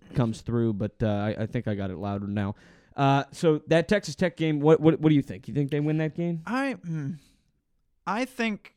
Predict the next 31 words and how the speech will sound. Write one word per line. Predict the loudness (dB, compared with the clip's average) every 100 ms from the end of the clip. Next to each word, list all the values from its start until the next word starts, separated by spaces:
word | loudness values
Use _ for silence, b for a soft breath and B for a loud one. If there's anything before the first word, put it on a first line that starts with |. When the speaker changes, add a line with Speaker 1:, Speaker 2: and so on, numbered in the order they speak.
| _
Speaker 2:
that | -6 -6 -4
the | -6
chip | -2 -2 0
on | -2 -2
their | -2
shoulder | -4 -2 -2 0 -4
approach | -4 -10 -10 -14 -16
to | -12
this | -12 -12
season | -14 -14 -14 -14 -12 -14 _
will | -12
do | -8 -6
'em | -6
a | -8
lot | -10 -10
of | -12
good. | -16 -18 _ _ _ _ _ -6
And | -4 -4
you | -4 -4
have, | -2 0 0 -4 -12 -20 _ -8
Speaker 1:
Yeah, | -6
but | -4
Speaker 2:
like | 0
Speaker 1:
they're | 0
not | 0 -4
gonna, | -6
you | -8
can't | -6 -6 -2
win | 0
every | 0 -2
game. | -6 -8 -12